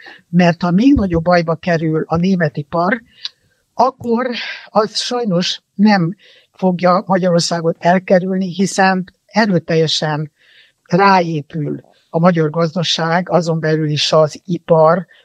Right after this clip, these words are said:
a német gazdaságra. Tehát ez mindenképpen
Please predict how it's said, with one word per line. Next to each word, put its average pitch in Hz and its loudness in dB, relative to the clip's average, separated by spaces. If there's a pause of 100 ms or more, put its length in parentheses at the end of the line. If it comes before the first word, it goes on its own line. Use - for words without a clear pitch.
a 165 -4
német 170 2
gazdaságra. 147 -2
Tehát 190 -6
ez 214 2
mindenképpen 160 0